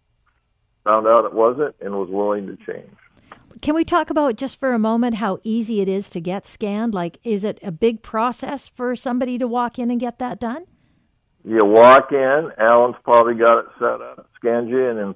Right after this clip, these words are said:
Speaker 1: thirty seconds now, thirty seconds, you will get a score that is as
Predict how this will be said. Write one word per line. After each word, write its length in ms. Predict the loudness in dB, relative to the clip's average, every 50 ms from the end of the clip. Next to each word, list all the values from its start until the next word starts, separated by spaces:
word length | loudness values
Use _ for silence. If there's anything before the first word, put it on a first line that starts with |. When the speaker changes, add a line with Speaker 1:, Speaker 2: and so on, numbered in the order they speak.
| -12 _ 2
Speaker 1:
thirty 420 | 6 6 6 6 4 0 -4 -8 -10 _
seconds 420 | -2 -2 -2 -2 -2 -6 -12 -12 -14 _ _
now, 380 | -8 -6 -6 -6 -6 -8 -14 _ _ _ _ _ _
thirty 440 | 4 6 6 6 6 4 0 -2 -4 -6 _
seconds, 460 | 0 2 2 2 0 -4 -10 -12 -14 -18 _
you 180 | -6 -4 -2 0
will 160 | 0 -2 -4
get 260 | -4 -4 -4 -2 -2
a 120 | -4 -6 -6 -10
score 540 | _ -10 -6 -4 -2 0 0 -2 -2 -4 -10 _ _ _ _ _ _ _ _ _ _
that 360 | -2 2 2 4 4 4 2
is 280 | 2 0 0 0 -2 -4 -6 -8
as 80 | -10